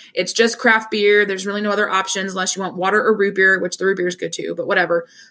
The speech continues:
Um, it's not really a restaurant. They have food trucks that show up, but it's, it's just, it's such a good time. I love it.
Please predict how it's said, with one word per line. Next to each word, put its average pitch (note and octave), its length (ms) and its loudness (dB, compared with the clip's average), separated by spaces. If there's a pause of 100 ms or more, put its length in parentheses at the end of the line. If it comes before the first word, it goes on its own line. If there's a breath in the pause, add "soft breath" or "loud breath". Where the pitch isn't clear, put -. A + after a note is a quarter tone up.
(120)
Um, F#3+ 540 2
it's - 160 -2
not A#3 160 4
really C4+ 180 6
a C#4 60 6
restaurant. A#3 600 2
They G#3 100 -2
have G3+ 200 -2
food C4+ 180 0
trucks G#3+ 280 -2
that - 100 -4
show G3 180 0
up, F#3+ 260 -4
but F#3+ 120 -2
it's, F#3+ 200 -6
it's G3+ 160 -4
just, - 360 -2
it's A3 220 0 (260)
such A3+ 300 2
a A3+ 40 2
good G3+ 300 0
time. F#3 580 -2
I F3+ 140 0
love F3+ 400 0
it. - 180 0